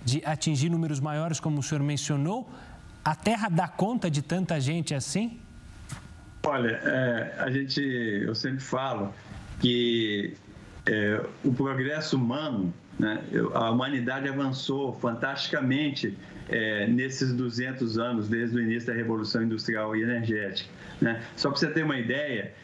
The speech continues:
Speaker 2: é o seguinte, a po-, a esperança de vida, né, a expectativa de vida era em torno de trinta anos em mil e novecentos.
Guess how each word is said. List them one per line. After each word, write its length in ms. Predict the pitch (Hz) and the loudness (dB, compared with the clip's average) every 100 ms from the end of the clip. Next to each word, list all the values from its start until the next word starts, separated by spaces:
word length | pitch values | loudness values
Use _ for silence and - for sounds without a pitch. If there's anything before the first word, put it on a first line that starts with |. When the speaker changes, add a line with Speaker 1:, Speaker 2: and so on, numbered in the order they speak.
| - - | -14 -2
Speaker 2:
é 80 | 120 | 0
o 40 | |
seguinte, 420 | 120 147 135 120 131 | 4 4 4 2 0
a 40 | |
po-, 200 | 135 - | -2 -2
a 180 | 127 123 | -2 -2
esperança 640 | 127 - 139 160 190 170 | -4 -2 0 2 2 2
de 120 | 135 | 2
vida, 380 | 117 131 170 117 | 2 2 0 0
né, 100 | 110 | 0
a 40 | 131 | -2
expectativa 580 | 135 131 127 110 160 | -2 -2 -2 0 0
de 120 | 131 107 | 2 2
vida 340 | 123 151 120 | 2 0 0
era 460 | - 127 143 143 - | 0 -2 -2 -4 0
em 100 | 156 | 0
torno 180 | 143 156 | 2 0
de 80 | 147 | 0
trinta 380 | 165 180 196 165 | 0 2 2 0
anos 440 | 139 165 135 120 | 0 0 0 0
em 60 | 143 | 0
mil 100 | 151 | 0
e 40 | |
novecentos. 760 | 151 143 - 139 120 - - | -2 -2 -2 0 -2 -6 -12